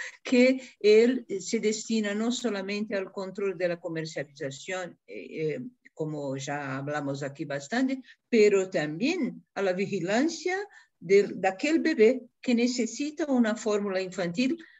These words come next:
o alimento artificial, que esto sea bien, eh, balanceado y designado a su edad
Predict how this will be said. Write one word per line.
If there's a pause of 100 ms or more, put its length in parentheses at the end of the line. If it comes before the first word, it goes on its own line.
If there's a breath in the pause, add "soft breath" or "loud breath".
(140 loud breath)
o
alimento
artificial,
que
esto
sea
bien, (280)
eh,
balanceado
y
designado
a
su
edad